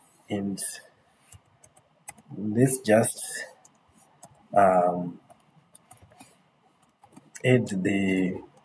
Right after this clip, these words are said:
age there. The age is s dot get age, just like this. And, uh, let's run our program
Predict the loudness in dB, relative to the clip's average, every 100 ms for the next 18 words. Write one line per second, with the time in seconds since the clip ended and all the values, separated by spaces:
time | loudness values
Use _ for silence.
0 | -20 _ 4 4 4 -6 -10 -14 -20 -20
1 | -14 -4 2 4 6 6 2 _ _ _
2 | _ _ _ -20 _ -20 -20 _ _ -20
3 | _ _ _ _ -14 -6 -6 4 6 8
4 | 4 -6 -12 -12 -16 _ _ -20 _ _
5 | _ _ -20 -20 -20 _ _ -20 _ -18
6 | -16 -12 -14 -4 -2 -2 -4 0 0 0
7 | -6 0 6 6 4 -4 -8 -10 -18 -20
8 | _ -4 0 0 -4 -14 -16 _ _ _
9 | _ -10 -10 -4 -2 -2 -2 -2 -4 -8
10 | -8 -12 _ _ _ _ _ _ _ _
11 | _ _ -8 -6 -4 0 8 8 8 2
12 | 0 2 2 2 -4 -2 4 4 4